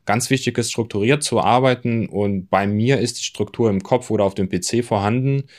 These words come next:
Ich richte mich vor allem ganz oft nach Brina, weil die halt auch in der Zeit was macht und ich dann auch was machen möchte.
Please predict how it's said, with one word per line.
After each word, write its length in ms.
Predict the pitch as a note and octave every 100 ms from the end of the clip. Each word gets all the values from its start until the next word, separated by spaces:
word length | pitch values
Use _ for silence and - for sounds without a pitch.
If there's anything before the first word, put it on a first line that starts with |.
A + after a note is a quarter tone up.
| - - _
Ich 320 | - A2 - A2
richte 220 | A#2 A#2+
mich 140 | G#2+
vor 180 | - -
allem 220 | G#2+ A2+
ganz 220 | G#2+ G#2+ G#2+
oft 180 | G#2+
nach 160 | G2 F#2+ -
Brina, 400 | G#2 A#2 B2+ G#2
weil 180 | F#2+
die 200 | F#2 G#2
halt 200 | G2+ G2
auch 220 | E2+ G2+ F#2+
in 100 | F#2
der 220 | F#2+ G#2
Zeit 240 | G#2 G2+
was 160 | G2 -
macht 300 | A2+ A#2+ -
und 100 | F#2
ich 100 | F#2
dann 140 | F2+
auch 220 | - B2
was 140 | A#2+ -
machen 300 | A2+ A2 A2+
möchte. 440 | A2+ - A2+ A2